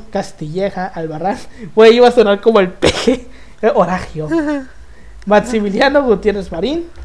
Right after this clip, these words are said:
Speaker 1: Ernesto Martínez Trujillo y Fernando Nava Mosa. Son los nueve que según siguen con vida. Reitero, no sé si realmente los nueve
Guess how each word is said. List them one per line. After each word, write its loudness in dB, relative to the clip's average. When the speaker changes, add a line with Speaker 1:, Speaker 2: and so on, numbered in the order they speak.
Speaker 1:
Ernesto -2
Martínez -4
Trujillo -4
y -2
Fernando -2
Nava -4
Mosa. -14
Son -4
los -4
nueve -2
que -10
según -6
siguen -4
con -8
vida. -2
Reitero, -2
no -4
sé -10
si -10
realmente -10
los -10
nueve 0